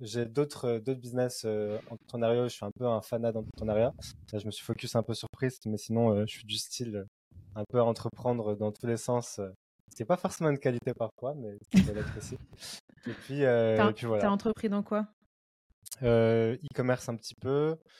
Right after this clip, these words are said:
Speaker 1: euh, agence aussi pas mal. Et, euh, et puis, euh, ouais, non, euh, après, plus des projets, bah, style un peu ce qu'on avait fait ensemble, Nomade, euh, les co-living, bon, ça, on l'a
Speaker 2: Ouais.
Speaker 1: toujours. Mais j'ai fait pas mal d'e-commerce, j'ai fait des,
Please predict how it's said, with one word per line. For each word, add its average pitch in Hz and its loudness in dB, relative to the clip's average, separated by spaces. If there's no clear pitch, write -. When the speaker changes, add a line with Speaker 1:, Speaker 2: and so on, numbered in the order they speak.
Speaker 1:
euh, 113 2
agence 120 2
aussi 117 -10
pas 117 0
mal. 117 0
Et, 110 0
euh, 104 -2
et 110 -10
puis, 123 -4
euh, 113 0
ouais, 139 2
non, 139 0
euh, 110 0
après, 143 -6
plus 143 -12
des 127 0
projets, 131 -2
bah, 113 -2
style 117 -8
un 110 0
peu - -8
ce - -8
qu'on 123 -4
avait 110 0
fait - -6
ensemble, 139 -2
Nomade, 113 0
euh, 107 -4
les 107 -6
co-living, 117 -8
bon, 101 -14
ça, 110 -8
on 104 -4
l'a 98 -4
Speaker 2:
Ouais. 196 6
Speaker 1:
toujours. 135 -2
Mais 113 -2
j'ai 104 -10
fait 110 -10
pas 123 -4
mal 127 -2
d'e-commerce, 131 0
j'ai 110 -12
fait 113 -10
des, 110 -4